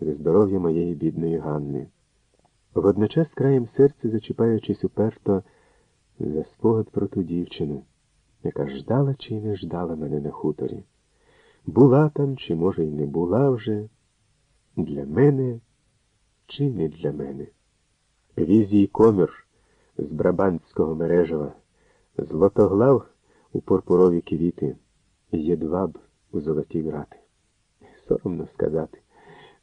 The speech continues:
сам замикав себе в ті золоті грати. І то в такий час. У серпні король нарешті уклав шлюбний контракт з Францією і відрядив до Парижа своїх шлюбних послів,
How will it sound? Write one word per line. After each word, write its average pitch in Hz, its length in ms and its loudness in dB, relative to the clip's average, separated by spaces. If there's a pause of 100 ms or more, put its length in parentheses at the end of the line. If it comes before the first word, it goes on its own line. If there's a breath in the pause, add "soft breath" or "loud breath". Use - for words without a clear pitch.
(140)
сам 123 300 2
замикав 104 560 2
себе 90 340 2
в 87 80 -4
ті 87 220 -2
золоті 80 480 -2
грати. 76 480 -8 (720)
І - 40 -20 (100)
то 92 140 0
в - 60 -6 (240)
такий - 640 -4
час. - 340 -18 (840)
У - 120 6
серпні 156 580 4 (220 loud breath)
король 160 260 8
нарешті 147 480 6
уклав 143 400 4
шлюбний 87 460 2
контракт 85 760 -2
з - 40 -20
Францією 73 720 -4 (380)
і - 160 2
відрядив 113 400 2
до 92 100 0
Парижа 101 440 0 (420)
своїх 143 340 2
шлюбних 104 360 -2
послів, - 440 -6